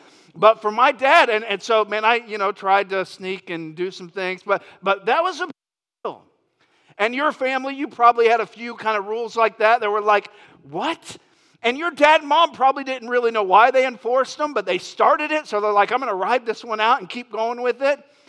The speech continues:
But, but you had some rules, and probably you also had some deterrents that were specific to your family. There were some punishments that, hey, in your family, you knew these were the things that helped you do the right things.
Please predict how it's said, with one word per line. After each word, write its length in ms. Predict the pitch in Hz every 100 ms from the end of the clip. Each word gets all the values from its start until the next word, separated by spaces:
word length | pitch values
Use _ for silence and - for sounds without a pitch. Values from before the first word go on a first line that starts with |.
| _ _ -
But, 200 | 226 240
but 180 | 247
you 100 | 254
had 220 | 285 311 -
some 200 | 269 294
rules, 300 | 339 320 208
and 160 | 196
probably 580 | 156 262 330 294 240 220
you 200 | 214 214
also 480 | 202 330 285 - 196
had 400 | 180 175 190 226 - -
some 300 | - 190 175
deterrents 1000 | 175 170 226 311 285 - - - - - _ _ _ _
that 200 | 180 214
were 120 | 196
specific 720 | 190 - 196 - 220 196 190
to 100 | -
your 140 | 180 156
family. 560 | 170 151 135 110 92 _ _ _ _ _
There 180 | 175 233
were 120 | 247
some 300 | - 240 190 _ _
punishments 880 | - 262 330 339 - 190 185 220 -
that, 260 | 196 208 190
hey, 300 | 226 254 214 -
in 180 | - 190
your 220 | 196 240
family, 720 | 226 247 240 240 247 320 330 - _ _
you 240 | 170 277
knew 320 | 302 262 311 277
these 320 | 208 330 330
were 200 | 285 285
the 160 | 247 233
things 400 | 247 262 269 -
that 180 | 208
helped 420 | 208 247 269 - 226
you 140 | 262
do 240 | 214 233
the 140 | 247 214
right 340 | 208 226 -
things. 640 | 226 226 156 107 90 -